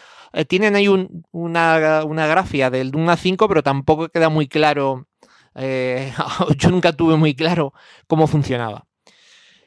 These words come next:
Eh, estas válvulas, eh, termostáticas de Netatmo que hemos, eh, hemos cambiado por las termostáticas, eh, normales,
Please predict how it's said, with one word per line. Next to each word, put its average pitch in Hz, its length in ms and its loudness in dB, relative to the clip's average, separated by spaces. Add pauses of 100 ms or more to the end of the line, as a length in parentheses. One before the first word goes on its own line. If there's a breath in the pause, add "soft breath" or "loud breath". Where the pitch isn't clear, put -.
(140)
Eh, 170 160 -4
estas 196 320 -2
válvulas, 202 640 2
eh, 131 880 -4
termostáticas 160 540 -4
de 165 80 0
Netatmo 160 440 -2
que 131 120 -10
hemos, 147 280 -6
eh, 143 260 -10
hemos 151 220 -6
cambiado 147 460 0
por 127 160 -4
las 120 120 -10
termostáticas, 139 800 -6
eh, 139 220 -2
normales, 170 560 -4